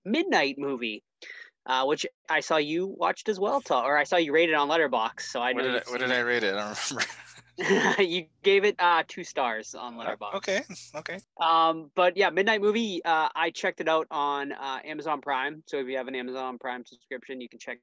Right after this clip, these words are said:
Speaker 1: it out on there. But, uh, this one is about, um, a group of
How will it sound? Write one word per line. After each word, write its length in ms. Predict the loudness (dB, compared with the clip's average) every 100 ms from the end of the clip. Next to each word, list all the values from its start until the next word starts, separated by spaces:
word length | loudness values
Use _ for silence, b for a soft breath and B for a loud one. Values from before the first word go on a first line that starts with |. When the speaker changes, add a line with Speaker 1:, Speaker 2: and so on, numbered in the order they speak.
| _
Speaker 1:
it 100 | -12
out 180 | -10 -12 _ _ -20 _ -8
on 160 | -6
there. 280 | -2 0 0 0
But, 180 | -4 -2
uh, 160 | -2 2
this 240 | 0 0
one 220 | 0 0 2
is 260 | 0 0 -2
about, 540 | -2 2 4 4 0 -12 b b b _ _
um, 440 | -4 0 0 -2 -6
a 80 | -10
group 440 | -2 2 4 2 -8 _ _ -4
of 500 | 0 0 0 -4